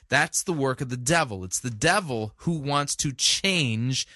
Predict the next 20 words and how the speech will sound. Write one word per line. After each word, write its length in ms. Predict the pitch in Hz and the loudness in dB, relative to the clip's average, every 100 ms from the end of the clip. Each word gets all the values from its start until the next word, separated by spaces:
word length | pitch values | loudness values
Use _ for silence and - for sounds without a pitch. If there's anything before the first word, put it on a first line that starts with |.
| _ | _
the 100 | 131 | -2
gospel 520 | 139 160 165 156 131 127 | 2 4 2 0 -4 -4
into 180 | 131 | 0
something 440 | 127 156 143 135 127 | 2 2 0 -4 0
that 200 | 123 123 | 0 0
it 120 | 123 _ | -4 _
isn't. 560 | 165 180 139 107 82 - - - - - | 0 2 2 -2 -4 -10 -18 -20 -20 -4
So 280 | - 151 - - | 0 0 0 2
at 220 | 160 185 | 4 4
its 180 | 170 - - | -2 -8 -10
very 480 | 113 165 196 233 214 | -2 2 2 0 -2
core, 500 | - 196 165 110 107 | -2 0 2 0 -2
the 120 | 113 | -4
gospel, 680 | 110 156 180 190 - 120 117 | 2 2 2 0 -2 -2 -4
the 140 | 123 | -4
good 400 | 113 127 170 143 | -4 -2 -2 0
news, 360 | 151 151 127 - | 0 0 0 -2
is 240 | 151 139 | -2 -4
the 180 | - 127 - - | -4 -6 -6 -4
announcement 840 | 139 139 160 185 185 - 104 87 | -2 2 2 2 0 -2 -4 -6